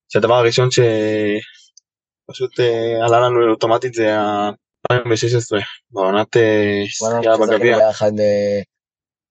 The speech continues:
Speaker 2: מ-, מסיבוב ח', זה היה אז נגד בית"ר, אם אני לא טועה, עם, אה,
Speaker 1: שתיים אחד.
Speaker 2: עם ריאל, כן, שתיים אחד, היה
Speaker 1: שתיים אחד.
Speaker 2: שמה.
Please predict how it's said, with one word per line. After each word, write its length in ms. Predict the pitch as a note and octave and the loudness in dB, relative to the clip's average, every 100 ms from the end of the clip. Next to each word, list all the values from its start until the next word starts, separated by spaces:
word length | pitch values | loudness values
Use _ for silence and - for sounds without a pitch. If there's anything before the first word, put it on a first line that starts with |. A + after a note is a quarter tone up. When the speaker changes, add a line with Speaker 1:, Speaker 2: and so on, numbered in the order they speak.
| _ - | _ -4
Speaker 2:
מ-, 600 | A#2 A#2+ A2+ - C3 C#3 | 0 2 0 -2 2 2
מסיבוב 400 | B2+ C3 C3+ B2+ | 0 0 0 0
ח', 80 | - | 0
זה 1000 | D3 C3 - - _ _ _ _ _ - | -2 -2 -8 -20 _ _ _ _ _ -4
היה 200 | A2 A2+ | 0 2
אז 120 | G#2+ G2+ | 0 -2
נגד 240 | A2+ A2+ G2+ | -4 -2 -4
בית"ר, 280 | G2+ A#2 B2 | -4 0 2
אם 120 | A#2 | 2
אני 80 | A2 | -2
לא 120 | A2 G#2 | -4 -4
טועה, 200 | A2 G#2 | 0 0
עם, 80 | G2 | 0
אה, 340 | F#2+ F#2+ F#2+ | -6 -14 -16
Speaker 1:
שתיים 600 | G2 - - _ B2+ A2+ | -18 -20 -20 _ -6 0
אחד. 80 | G#2+ | 2
Speaker 2:
עם 60 | A2+ | 2
ריאל, 420 | A2 A#2 A#2 A2 G2+ | 4 4 4 0 -4
כן, 140 | A2 | -6
שתיים 260 | G2+ - A2 | -4 -2 -2
אחד, 240 | G#2 A#2 A#2 | -2 -2 0
היה 100 | A2 | 0
Speaker 1:
שתיים 180 | A#2 | 0
אחד. 80 | |
Speaker 2:
שמה. 20 | A2+ | 0